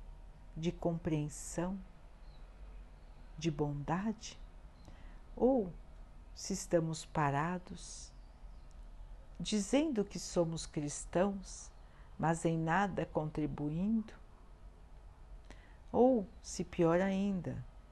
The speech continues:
estamos contribuindo para o atraso de nós mesmos e para o atraso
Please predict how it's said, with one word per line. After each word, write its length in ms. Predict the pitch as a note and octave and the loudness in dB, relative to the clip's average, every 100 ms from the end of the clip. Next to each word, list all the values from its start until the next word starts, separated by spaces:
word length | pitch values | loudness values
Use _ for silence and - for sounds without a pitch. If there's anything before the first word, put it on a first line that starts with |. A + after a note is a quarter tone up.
| - - - - - - | -18 -18 -18 -16 -10 -6
estamos 480 | - - F#3 F3+ | 0 4 6 4
contribuindo 1040 | - E3+ D#3+ D#3 D3 C3+ C#3 F3+ A3+ G#3+ G#3 | 0 0 2 2 0 2 2 6 6 6 2
para 300 | G3+ F#3+ G3+ | 4 4 8
o 40 | |
atraso 1000 | G3+ - - G3+ G#3+ A#3 G3 D3+ - D3 - - - - - | 6 4 4 8 10 10 8 2 -2 -2 -2 -12 -20 -20 -10
de 140 | - C#3+ | 2 4
nós 380 | C#3 C#3 - C3+ | 4 2 0 -2
mesmos 840 | D#3 G#3+ G#3+ - D3 C#3+ - - - - - - | 8 10 10 6 -4 -4 -6 -10 -12 -18 -14 -4
e 80 | G3+ | 2
para 300 | G#3 G#3 G#3+ | 6 8 8
o 40 | |
atraso 800 | G#3 - F3+ F3+ G3 F3+ G3 | 4 4 8 8 8 4 -2